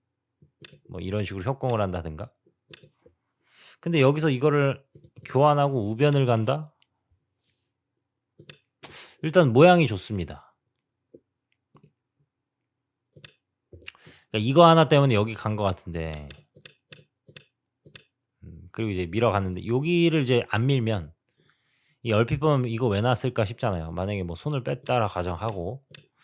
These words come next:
예를 들어 이제 이거 밀고 여길 밀고 이렇게 탁 막혀버리면 정말 이거는 뭐 철벽 중에 철벽이 완성돼 버리죠. 그래서 여기를 밀어가는 거는 어떻게 보면은 지금은 뭐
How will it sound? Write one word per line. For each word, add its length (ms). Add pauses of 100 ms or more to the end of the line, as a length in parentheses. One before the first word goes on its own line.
(280)
예를 220
들어 360 (280)
이제 140
이거 240
밀고 480 (1200)
여길 320
밀고 500
이렇게 160 (100)
탁 200
막혀버리면 760 (400)
정말 420
이거는 240
뭐 160
철벽 480
중에 200
철벽이 440
완성돼 440
버리죠. 340 (1700)
그래서 240
여기를 540
밀어가는 420
거는 180
어떻게 300
보면은 380
지금은 560
뭐 220